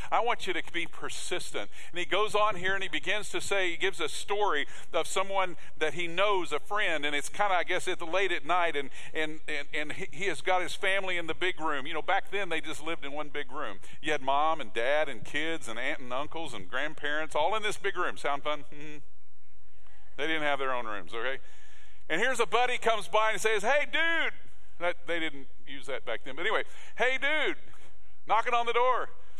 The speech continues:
"Had some friends stop by. I need to pick up some margarine." I don't know, something. And the guy says, "No, we're already in bed. The door's locked."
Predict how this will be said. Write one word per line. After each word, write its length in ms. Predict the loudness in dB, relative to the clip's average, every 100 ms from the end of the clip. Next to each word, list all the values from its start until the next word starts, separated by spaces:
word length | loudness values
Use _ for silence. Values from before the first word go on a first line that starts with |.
| -2 -2 0
"Had 140 | 2 2
some 120 | 0
friends 300 | 0 0 0
stop 320 | 2 2 4
by. 400 | 4 4 2 2 0 0
I 80 | 0
need 140 | 0 0
to 80 |
pick 220 | 0 2 0
up 140 | 0
some 160 | 0 2
margarine." 500 | 2 2 0 0 0
I 140 | 2
don't 160 | 2 0
know, 160 | 0
something. 560 | 0 0 0 0 0 -2 -2 0
And 140 | 0 2
the 60 |
guy 200 | 2 2
says, 180 | 2 0
"No, 280 | 2 4 4
we're 120 | 4
already 260 | 4 4 2
in 80 | 2
bed. 340 | 2 2 2 0
The 60 |
door's 340 | 2 2 2 2
locked." 420 | 2 2 0